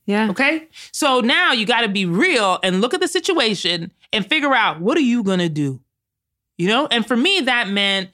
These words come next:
Speaker 2: I had to look at it and see that, like, okay, these golden boys here, they're the ones who are going to get it. They're, they're on the fast track. They were getting promoted faster than me. I had an intern, okay?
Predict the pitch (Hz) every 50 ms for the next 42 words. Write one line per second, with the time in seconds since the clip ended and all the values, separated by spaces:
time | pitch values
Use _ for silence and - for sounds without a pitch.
0 | _ _ _ _ _ - 190 180 185 240 262 254 - 262 214 240 240 - 240 202
1 | 196 196 190 190 185 170 147 - - 208 196 190 175 180 160 143 147 - 202 -
2 | 214 196 156 139 135 - _ _ _ - - - _ _ 175 220 254 277 226 185
3 | 226 233 240 240 269 269 262 247 277 277 285 269 - 294 302 302 311 320 311 226
4 | 180 208 226 233 226 202 190 180 175 151 - 180 170 160 165 160 156 143 151 143
5 | 143 135 127 - - - _ _ _ _ - 214 262 277 - - 208 269 277 269
6 | 247 196 - - 185 175 180 170 - - 160 131 101 - _ - 214 214 202 220
7 | 202 196 175 196 175 190 208 208 196 - 214 196 190 190 - 202 190 190 190 185
8 | 190 185 - - - - - 269 277 330 311 285 254 208 180 - 220 247 285 262
9 | - - 175 151 135 - - _ _ _ _ _ _ _ _ _ _ _ _ _
10 | _ _ - 143 - 208 202 233 277 269 -